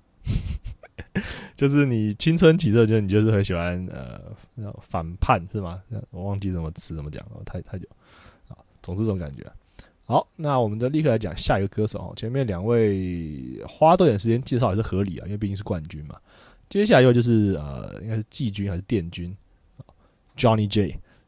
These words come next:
Johnny J 是我个人，这，在整个节目里面，其实我个人是最，最，最喜欢，而且最看好他未来的一个选手。而且果然，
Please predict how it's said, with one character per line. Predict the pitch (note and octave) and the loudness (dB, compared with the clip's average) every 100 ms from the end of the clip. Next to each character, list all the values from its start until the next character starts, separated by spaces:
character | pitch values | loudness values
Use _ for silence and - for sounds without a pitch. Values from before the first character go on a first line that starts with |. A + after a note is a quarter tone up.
| - | 0
Johnny | G#3 A#3 A#3+ | 4 4 2
J | A3 E3+ | 4 4
是 | B2 - | 4 4
我 | A#2+ F2 E2+ - | 4 2 -2 0
个 | G#3 D3 F2+ | 6 6 6
人， | E2 D#2 F#2 | 0 -8 -6
这， | G#2+ F2 | -4 -4
在 | G#2+ C3+ | 0 0
整 | - F#2+ | 0 -2
个 | F2 | -2
节 | F2 F#2+ | -2 -2
目 | A2 B2 | 0 -2
里 | E2+ D2 | -2 -6
面， | F#2 E2+ | -6 -6
其 | - F#2+ | -8 -6
实 | G#2 | -6
我 | D2+ - | -6 2
个 | C3+ | 4
人 | F2 | 4
是 | F2+ F#2+ - | 0 -10 -4
最， | - B2 F2+ E2 | 4 4 4 0
最， | - F#2+ F2 | -2 -2 -2
最 | G#2 F2+ | -4 -4
喜 | - - | -4 -6
欢， | F#2+ | -6
而 | F#2+ | -4
且 | F2+ | -4
最 | F#2+ | -4
看 | G2+ - - B2 | -6 -6 -4 -4
好 | E2+ - | -4 -10
他 | - F#2+ G#2+ | -8 -6 -2
未 | G#2+ | -2
来 | D#2+ | -2
的 | D#2 | -8
一 | |
个 | F#2+ | -10
选 | - D#2+ F2+ | -10 -8 -8
手。 | - - _ _ _ _ _ _ _ _ | -10 -12 _ _ _ _ _ _ _ _
而 | C3 | 2
且 | C3 G2 F2+ D2+ B1+ _ _ | 4 2 0 -6 -12 _ _
果 | G#2 G2 | 2 4
然， | F2+ F2+ | 2 0